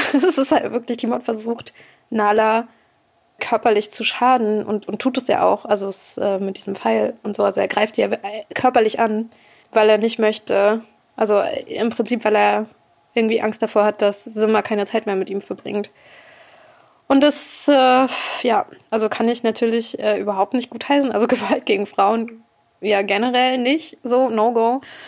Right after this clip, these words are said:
Und dann aber auch halt irgendwie Gewalt gegen Frauen, weil man nicht irgendwie über die eigenen Gefühle spricht.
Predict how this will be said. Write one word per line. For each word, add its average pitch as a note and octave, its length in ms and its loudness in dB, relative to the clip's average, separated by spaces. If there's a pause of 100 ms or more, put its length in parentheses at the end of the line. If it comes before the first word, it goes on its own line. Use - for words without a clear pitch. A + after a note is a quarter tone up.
(340)
Und A#3+ 120 -2
dann A#3 140 4
aber G#3+ 220 4
auch A3 160 2
halt A#3 160 0
irgendwie G#3+ 260 -4
Gewalt G#3+ 460 0
gegen G#3 220 -4
Frauen, A#3 640 0
weil G#3+ 420 2
man G#3 240 -2
nicht G#3+ 300 -4
irgendwie G#3 520 -4
über G#3 140 2
die F#3+ 120 0
eigenen G3 260 -4
Gefühle C#4+ 420 2
spricht. - 760 -2